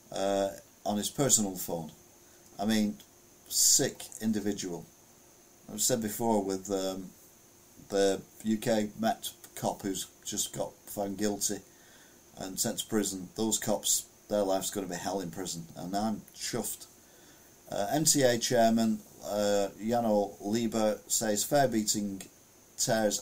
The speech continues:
at social fabric of New York City. Uh, the explosion of, uh, fair beating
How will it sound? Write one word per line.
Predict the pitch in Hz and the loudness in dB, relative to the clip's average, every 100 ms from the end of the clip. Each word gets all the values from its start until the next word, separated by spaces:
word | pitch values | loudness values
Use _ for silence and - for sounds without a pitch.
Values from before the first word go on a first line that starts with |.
| - | -4
at | 104 - | -6 -2
social | - 117 117 - 110 | -2 0 -4 -4 -6
fabric | - 123 110 110 - | -2 -2 -2 -6 -8
of | 101 | -4
New | 107 110 | 0 2
York | 110 107 | 2 0
City. | - - 113 95 85 - - - - - - - | -2 -2 -2 -6 -8 -16 -20 -20 -20 -20 -20 -18
Uh, | - 90 92 95 | -10 -8 -6 -6
the | - 117 | -4 -4
explosion | - - 147 143 123 | -4 0 2 2 0
of, | 117 107 - - - | -2 -2 -6 -12 -2
uh, | 104 107 | 2 2
fair | 104 131 127 | 2 4 4
beating | 110 120 110 - 147 | 2 -2 0 0 -2